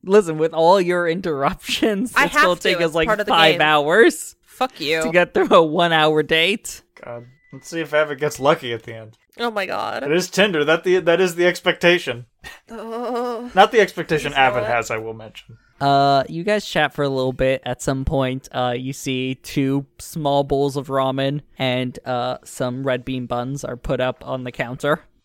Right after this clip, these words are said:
Speaker 3: I will go get 'em.
Speaker 1: Cool. Uh, it's a, you know, pretty small bowl. It's not, it's, like, kinda smaller than you would expect from, like, a can of soup.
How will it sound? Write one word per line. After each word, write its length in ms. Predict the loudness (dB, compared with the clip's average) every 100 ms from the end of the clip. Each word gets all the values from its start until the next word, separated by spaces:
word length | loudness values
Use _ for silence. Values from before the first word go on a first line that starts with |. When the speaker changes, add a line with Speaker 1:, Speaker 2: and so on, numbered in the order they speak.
| _ _
Speaker 3:
I 100 | -12
will 220 | -12 -14
go 120 | -14 -14
get 200 | -12 -14
'em. 100 | -18 _ _
Speaker 1:
Cool. 320 | 0 0 -2 0
Uh, 280 | 4 4 2
it's 240 | -2 0 4
a, 220 | 2 2 -10
you 100 | -2
know, 260 | -2 -2 _ _
pretty 300 | -8 -4 -4
small 340 | -6 0 2 2
bowl. 400 | 2 -2 0 -4 -4
It's 180 | 0 4
not, 220 | 4 2
it's, 180 | -4 0
like, 260 | -2 -4 _ _
kinda 560 | -2 -2 2 2 2 0
smaller 560 | -12 -8 0 4 4 4
than 180 | 0 0
you 100 | 0
would 60 | -2
expect 360 | -2 -4 -4
from, 100 | -10
like, 180 | -8 -8
a 60 | -10
can 280 | -10 -10
of 60 | -14
soup. 320 | -10 -8 -8